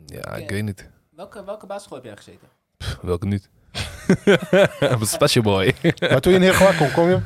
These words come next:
Speaker 3: de twee ma-, wat is dat? Twee
Speaker 1: Ja,
Speaker 3: master?
Speaker 1: twee master.
Speaker 3: Niet Vijzel, toch?
Speaker 1: Nee, twee master. En toen naar Vlindertuin en Oostertocht.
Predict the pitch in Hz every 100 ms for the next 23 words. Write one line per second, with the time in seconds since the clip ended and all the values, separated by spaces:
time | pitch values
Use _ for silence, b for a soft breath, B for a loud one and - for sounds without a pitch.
0 | 156 175 175 190 202 202 185 220 180 208
1 | 233 - - 104 104 107 151 - 190 160
2 | 139 165 - 104 98 127 139 131 135 -
3 | - 107 127 123 117 127 131 131 131 127
4 | 120 113 113 117 - 135 131 -